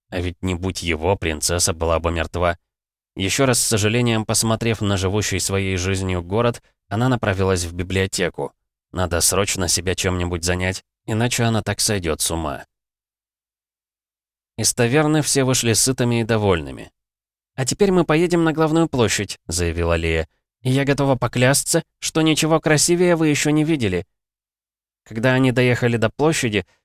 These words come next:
Киоши на несколько мгновений потерял дар речи.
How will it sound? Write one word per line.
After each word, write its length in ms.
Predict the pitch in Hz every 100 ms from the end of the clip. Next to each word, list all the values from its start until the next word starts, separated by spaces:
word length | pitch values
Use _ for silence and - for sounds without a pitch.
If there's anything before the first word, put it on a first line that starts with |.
| _
Киоши 360 | - 127 147 131
на 120 | 120
несколько 400 | 120 120 113 113
мгновений 540 | 104 98 107 123 135
потерял 460 | 127 120 117 117 117
дар 200 | 104 110
речи. 520 | 110 104 87 - 69